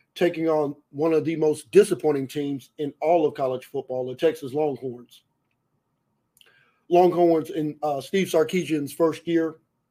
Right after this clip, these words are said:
four and seven, two and six in the Big Twelve. And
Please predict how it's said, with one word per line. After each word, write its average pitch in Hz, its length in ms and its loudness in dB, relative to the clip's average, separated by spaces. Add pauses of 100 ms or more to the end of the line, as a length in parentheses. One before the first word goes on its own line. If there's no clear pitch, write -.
(360)
four 180 220 6
and 147 100 -2
seven, 180 560 0 (1040)
two 208 200 2
and 160 120 2
six 202 380 -4
in 151 60 -4
the 147 80 -6
Big 143 180 -8
Twelve. 139 400 -4 (2500)
And 180 480 4